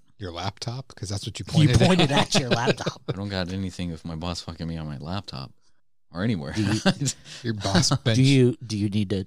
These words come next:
Speaker 2: do you need to tell us about your boss fucking you on your laptop?
Speaker 3: It's a fig-, it's a figure of speech.
Speaker 2: Do, do you enjoy it?
Speaker 3: No, I'm good. I'm good. <clears throat>
Speaker 1: What if you had a hot boss?
Speaker 2: Yeah.
Speaker 3: That's what the knee pads in the trunk are for. <laughs>
Speaker 2: What if your
Speaker 1: Uh.
Speaker 2: boss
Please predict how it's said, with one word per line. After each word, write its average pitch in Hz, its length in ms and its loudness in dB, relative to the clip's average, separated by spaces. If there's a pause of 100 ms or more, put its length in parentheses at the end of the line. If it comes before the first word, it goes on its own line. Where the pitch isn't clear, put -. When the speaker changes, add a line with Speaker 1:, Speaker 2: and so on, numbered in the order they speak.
(120)
Speaker 2:
do 92 100 -6
you 82 120 -4
need 85 180 -4
to 82 80 -8
tell - 180 -10 (100)
us - 220 -14
about 95 140 -10
your 117 100 -6
boss - 260 -10
fucking 139 340 -4
you 160 100 -2 (340)
on 175 140 2
your 202 100 6
laptop? - 240 -10
Speaker 3:
It's 120 180 -2
a 120 60 -2
fig-, 156 400 -2
it's 107 120 -8
a 135 60 -4
figure 165 260 -2
of 110 80 -2
speech. - 520 -4
Speaker 2:
Do, 98 120 4 (180)
do 95 100 0
you 78 100 2
enjoy 104 340 0
it? 143 80 2
Speaker 3:
No, 208 160 8 (720)
I'm 151 160 -4
good. 123 340 -2 (520)
I'm 113 80 -18
good. 117 280 -6 (380)
<clears throat> 127 360 -8 (240)
Speaker 1:
What 151 80 -4
if 175 100 -8
you 180 100 0
had 160 100 0
a 127 60 0
hot - 360 -6
boss? 80 560 -8 (360)
Speaker 2:
Yeah. 87 540 -2
Speaker 3:
That's 113 220 -4
what 120 100 -6
the 120 80 -2
knee 123 140 2
pads 117 320 -4
in 123 80 -2
the 123 60 -2
trunk 151 340 4
are 214 60 4
for. - 880 2 (360)
<laughs> - 120 -20
Speaker 2:
What 180 180 2
if 147 200 2
your 143 140 4
Speaker 1:
Uh. 117 40 0
Speaker 2:
boss 113 420 0